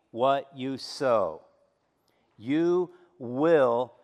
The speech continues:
reap what you sow. And we're gonna talk about what that means this morning. But before we jump into today's message,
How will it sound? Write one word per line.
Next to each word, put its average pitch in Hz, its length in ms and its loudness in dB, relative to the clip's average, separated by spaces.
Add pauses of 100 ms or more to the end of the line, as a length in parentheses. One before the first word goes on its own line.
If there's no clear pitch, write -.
(140)
reap 151 480 -8
what 139 320 -6
you 135 160 -10
sow. 120 460 -4
And 101 100 -12
we're 117 80 -10
gonna 131 180 -10
talk 175 400 -4
about 104 400 -6 (440)
what 123 360 -8
that 135 240 -2
means 147 340 -6
this 120 240 -16
morning. 107 420 -8
But 120 200 -4
before 160 320 -6
we 175 120 -6
jump 143 360 -6
into 139 240 -8
today's 123 480 -8
message, 117 680 -10